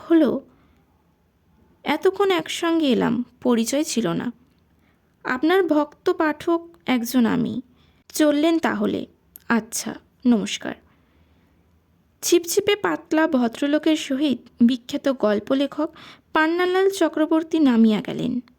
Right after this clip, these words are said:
ট্রেন ছাড়িয়া দিল। মাটির ভাঁড়টা জানালা দিয়ে টান মারিয়া ফেলিয়া দিলাম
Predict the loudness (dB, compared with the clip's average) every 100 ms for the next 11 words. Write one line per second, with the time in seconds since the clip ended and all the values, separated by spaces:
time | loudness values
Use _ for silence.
0 | _ _ _ _ _ _ _ _ -2 0
1 | 0 -2 -2 0 0 -4 -6 -6 -10 _
2 | _ _ _ _ _ _ _ _ _ _
3 | _ 2 2 4 4 4 2 0 0 0
4 | 2 2 4 4 0 0 -2 -2 0 4
5 | 4 4 2 0 -2 -2 -2 0 0 0
6 | -4